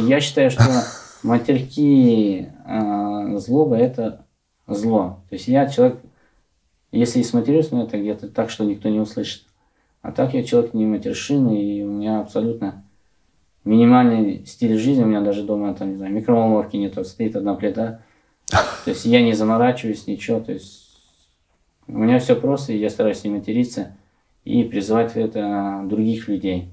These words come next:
Speaker 2: Хорошо, тогда вопрос сразу встречный. У вас есть слабости,
Speaker 1: Слабости?
Speaker 2: как у любого человека?
Speaker 1: Слабость — это иногда поспать хочется.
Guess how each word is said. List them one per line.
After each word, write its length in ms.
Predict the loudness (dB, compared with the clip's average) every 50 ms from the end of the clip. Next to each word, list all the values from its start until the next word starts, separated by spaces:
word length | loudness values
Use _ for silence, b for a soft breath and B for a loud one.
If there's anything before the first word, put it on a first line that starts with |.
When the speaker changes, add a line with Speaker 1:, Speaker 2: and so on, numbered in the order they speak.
| -20 _ _ _ _ _ _ _ _ -8
Speaker 2:
Хорошо, 360 | 0 4 4 4 6 6 4 4
тогда 280 | 4 4 4 4 4
вопрос 380 | 4 2 4 4 4 2 2 2
сразу 220 | 0 0 0 0
встречный. 420 | -2 0 2 2 2 2 2 0 2
У 40 | 2
вас 160 | 2 2 2
есть 220 | 2 2 0 -2
слабости, 760 | -2 0 2 4 4 2 2 0 -2 -4 -4 -6 -8 -10 -12 -12 _ _ _ _ _ _ _ _
Speaker 1:
Слабости? 240 | -8 -4 -2 0 2
Speaker 2:
как 180 | 2 2 4 4
у 40 | 4
любого 340 | 4 4 4 2 2 0 0
человека? 560 | 0 -2 0 0 2 2 0 -2 -4 -6 -8
Speaker 1:
Слабость — 420 | -4 0 0 0 0 0 -4 -6 -8
это 160 | -6 -4 -4
иногда 220 | -4 -2 -2 -4 -4
поспать 420 | -6 -8 -12 -12 -12 -12 -12 -12
хочется. 420 | -12 -14 -16 -16 -16 -20 -20 -20